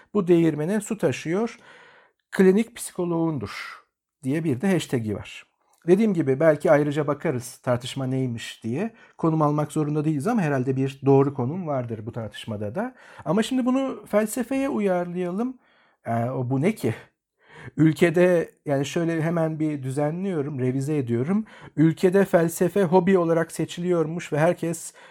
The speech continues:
fil-, felsefeci, filozofmuş gibi bir algı var. Freud iki kitabını bırakın.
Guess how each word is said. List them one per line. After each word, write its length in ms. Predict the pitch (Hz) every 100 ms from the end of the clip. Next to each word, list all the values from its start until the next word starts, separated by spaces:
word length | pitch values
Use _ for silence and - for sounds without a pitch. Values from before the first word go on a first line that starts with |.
| _
fil-, 300 | - 151 143
felsefeci, 680 | 147 143 160 160 147 175
filozofmuş 580 | 175 156 147 180 156 -
gibi 260 | 139 147 151
bir 120 | 160
algı 380 | 139 147 151 151
var. 280 | 117 - - - - -
Freud 360 | - 156 175 202
iki 160 | -
kitabını 500 | - 208 208 208 165
bırakın. 420 | 156 202 208 147